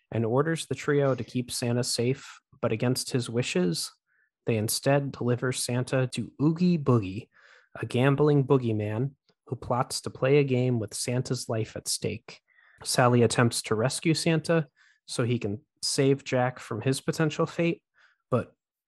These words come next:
Oogie captures her as well. And I have here the song Oogie Boogie Song. Felt like a traditional Disney villain song. I enjoyed it and would put it on a Disney playlist.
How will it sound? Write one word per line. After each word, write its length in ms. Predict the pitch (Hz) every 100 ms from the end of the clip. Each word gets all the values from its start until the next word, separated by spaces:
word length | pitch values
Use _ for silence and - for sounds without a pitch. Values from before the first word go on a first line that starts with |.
| -
Oogie 320 | 143 151 151
captures 580 | 151 - 131 - 147 135
her 220 | 143 135
as 200 | 127 117
well. 360 | 110 92 85 - _ _ _ _ _ _
And 100 | 120
I 60 | 107
have 180 | 117 110
here 140 | 120
the 100 | 110
song 580 | - 131 123 123 120 117 - 127
Oogie 260 | 123 120
Boogie 340 | 117 127 165 170
Song. 460 | - 170 165 170 151 _ _ _
Felt 220 | 139 127
like 180 | 131 123
a 80 |
traditional 640 | 120 135 131 - 131 127 127
Disney 380 | 123 120 127 117
villain 380 | 117 127 135
song. 500 | 135 - 131 135 135 - -
I 60 | 110
enjoyed 400 | 101 117 143 151
it 180 | 143 -
and 120 | 127 107
would 120 | -
put 140 | 120
it 80 | 117
on 140 | 107
a 80 | 101
Disney 360 | 104 120 113 104
playlist. 680 | - 139 151 160 - -